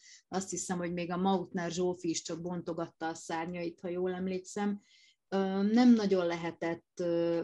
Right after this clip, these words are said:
itthon még gránátalmát se kapni,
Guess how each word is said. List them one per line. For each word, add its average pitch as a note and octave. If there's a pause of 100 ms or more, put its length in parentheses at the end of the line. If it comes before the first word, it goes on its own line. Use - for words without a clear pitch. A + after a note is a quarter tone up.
(140)
itthon G3+
még E3+
gránátalmát E3+
se D#3+
kapni, D#3+